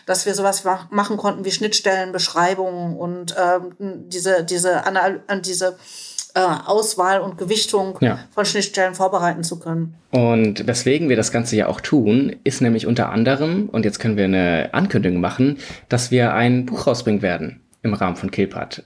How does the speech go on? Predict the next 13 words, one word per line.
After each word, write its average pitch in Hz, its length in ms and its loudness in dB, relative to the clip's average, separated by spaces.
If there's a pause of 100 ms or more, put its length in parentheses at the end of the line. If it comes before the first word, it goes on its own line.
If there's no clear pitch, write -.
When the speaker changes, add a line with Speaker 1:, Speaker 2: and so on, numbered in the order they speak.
Speaker 2:
Und 104 120 -8
zwar, 107 240 2
um 117 120 4
genau 107 200 4
zu 135 120 0
sein, 131 480 2 (500)
ähm, 107 220 2
wird 113 140 2
es - 160 -4
das - 160 -4
erste - 340 0
Buch 151 180 0
von 101 600 0